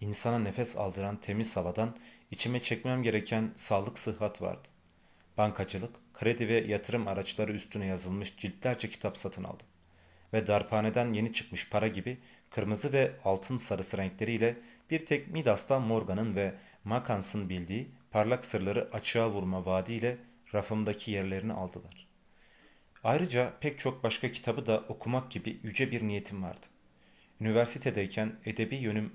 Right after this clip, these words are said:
oldukça ağır basıyordu. Bir sene Yale News için bir dizi fazlasıyla ağır başlı ve anlaşılır başyazı kaleme almıştım. Ve artık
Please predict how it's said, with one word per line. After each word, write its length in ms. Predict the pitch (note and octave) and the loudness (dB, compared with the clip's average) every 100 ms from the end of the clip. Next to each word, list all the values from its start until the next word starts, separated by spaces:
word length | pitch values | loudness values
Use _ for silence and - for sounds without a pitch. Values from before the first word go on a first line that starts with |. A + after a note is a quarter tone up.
| - | -2
oldukça 420 | A2 D3 - - | -2 -2 0 2
ağır 280 | G#2 G2+ - | 4 2 -2
basıyordu. 460 | F2+ - - - - _ _ _ _ | -6 -6 -10 -12 -16 _ _ _ _
Bir 100 | A2 | -2
sene 360 | A2 - F#2+ A#2 - - | 0 0 -2 -2 -8 -8
Yale 320 | F#2+ G#2+ G2+ | 2 4 4
News 240 | G2 G2 - | 0 -2 -4
için 360 | F#2 A#2 A#2 - | -4 -4 -6 -6
bir 160 | C#3+ B2+ | -4 -2
dizi 380 | G2+ A#2 A#2+ | 0 0 -4
fazlasıyla 640 | - G#2 F#2+ G#2+ - A2+ G2 | -2 0 2 0 0 0 0
ağır 380 | G#2 G2+ G2 F#2 | 0 0 -2 -4
başlı 300 | F2+ - C3 | -4 -4 -2
ve 160 | B2+ - - - - _ _ | -2 -4 -20 -20 -20 _ _
anlaşılır 560 | A2+ B2 C3 C3+ C#3 D3 - | 0 2 0 0 0 0 0
başyazı 420 | C3 - A2 - | 0 2 -2 0
kaleme 320 | A2 G2+ G#2 | 2 2 2
almıştım. 460 | G2 F2+ F2+ - - - _ _ _ _ _ - | 0 0 -4 -8 -14 -20 _ _ _ _ _ 2
Ve 60 | |
artık 340 | A2 A2 A#2 | 4 4 0